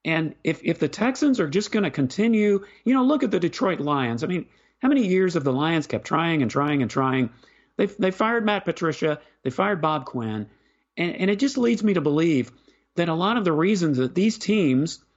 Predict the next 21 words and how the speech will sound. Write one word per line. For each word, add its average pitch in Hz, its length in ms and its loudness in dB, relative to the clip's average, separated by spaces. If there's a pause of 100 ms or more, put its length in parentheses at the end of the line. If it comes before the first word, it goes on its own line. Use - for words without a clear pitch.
(360)
stay 208 760 -2 (120)
mediocre 180 920 0 (260)
at 156 300 -4
best 113 500 -4 (560)
is 175 540 -2 (560)
the 170 240 -4
ownership 220 600 -2
continues 196 880 0 (280)
to 151 340 0 (380)
make 147 480 -2
bad 175 320 0
decisions 147 640 0
as 131 100 -8
far 117 260 -2
as 156 120 -6 (140)
the 139 80 -2
kind 131 260 -2
of 143 100 -6
people 135 340 -2
they 151 160 0
hire. 180 480 -2